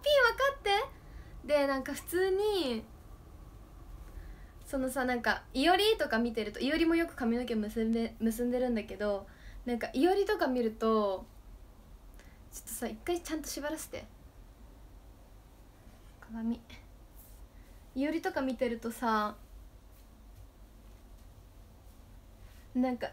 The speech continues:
ちゃんとなんか、ふわってしてるんよ、適当に縛っても。だけどさ、なんか、私めちゃめちゃ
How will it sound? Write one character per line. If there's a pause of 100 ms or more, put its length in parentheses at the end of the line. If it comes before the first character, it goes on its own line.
ち
ゃ
ん
と
な
ん
か、
ふ
わ
っ
て
し
て
る
ん
よ、
適
当
に
縛
っ
て
も。 (1600)
だ
け
ど
さ、
な
ん
か、 (1600)
私
め
ち
ゃ
め
ち
ゃ